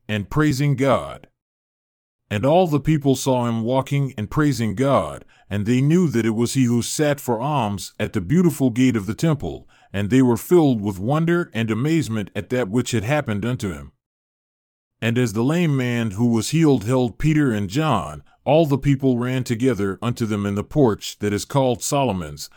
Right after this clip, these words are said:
greatly wondering. And when Peter saw this, he answered and said unto the people, "You men of Israel,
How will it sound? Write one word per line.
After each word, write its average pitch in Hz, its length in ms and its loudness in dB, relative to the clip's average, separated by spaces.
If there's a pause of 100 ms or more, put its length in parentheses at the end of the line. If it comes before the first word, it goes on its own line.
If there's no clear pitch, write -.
(160)
greatly 123 420 2
wondering. 104 600 -4 (1040)
And 107 180 -2
when 127 180 2
Peter 190 260 4
saw 135 280 0
this, 98 380 -6 (160)
he 143 240 0
answered 147 380 0
and 117 120 -4
said 135 280 2
unto 117 200 -4
the 107 120 -2
people, 101 500 -2 (160)
"You 110 160 0
men 160 300 4
of 131 100 -2
Israel, 98 640 -2